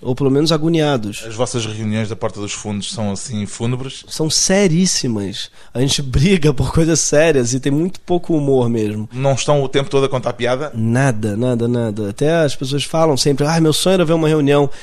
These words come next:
Speaker 1: E a gente diz, "Não vejo, você vai se decepcionar." Porque a gente basicamente fica brigando, fica, é, <laughs> discutindo por horas e muito a sério, assim. A gente é muito sério, na verdade, muito, sei, às vezes até triste.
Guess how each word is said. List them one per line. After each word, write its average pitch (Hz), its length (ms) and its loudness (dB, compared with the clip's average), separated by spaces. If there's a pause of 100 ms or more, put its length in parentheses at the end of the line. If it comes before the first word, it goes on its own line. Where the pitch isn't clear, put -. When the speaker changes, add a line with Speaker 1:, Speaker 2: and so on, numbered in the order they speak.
(160)
Speaker 1:
E - 60 0
a - 40 4
gente 143 260 2
diz, 135 240 2
"Não 165 160 4
vejo, 156 260 2
você 147 60 -4
vai 156 120 2
se 151 60 -6
decepcionar." 160 600 0
Porque - 140 -4
a 151 40 2
gente 156 160 -2
basicamente 175 460 0
fica 170 160 -4
brigando, 156 640 0
fica, 139 520 0 (320)
é, 131 460 2
<laughs> - 0 -
discutindo 175 840 -2
por 147 200 -2
horas 143 460 0 (320)
e 151 80 0
muito 160 260 0
a 185 60 0
sério, 175 460 0
assim. 113 180 -4
A 117 60 -2
gente 135 520 -2
é 131 60 0
muito 143 260 -2
sério, 143 380 0
na 117 80 -2
verdade, 113 460 -2
muito, 127 560 -4 (140)
sei, 117 260 -4
às 113 120 -4
vezes 131 180 -4
até 147 160 -4
triste. - 520 -10